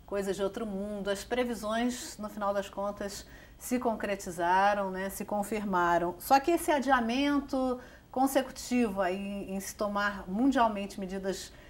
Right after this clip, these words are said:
mais efetivas mesmo, isso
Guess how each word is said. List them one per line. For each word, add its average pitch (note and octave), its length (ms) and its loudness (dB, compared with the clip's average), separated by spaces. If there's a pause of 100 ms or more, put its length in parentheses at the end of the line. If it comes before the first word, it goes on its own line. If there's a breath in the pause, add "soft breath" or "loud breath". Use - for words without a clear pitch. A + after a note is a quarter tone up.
(400 soft breath)
mais B3+ 760 4
efetivas G3 1000 0
mesmo, G#3+ 480 -2 (260 loud breath)
isso C#4 160 -4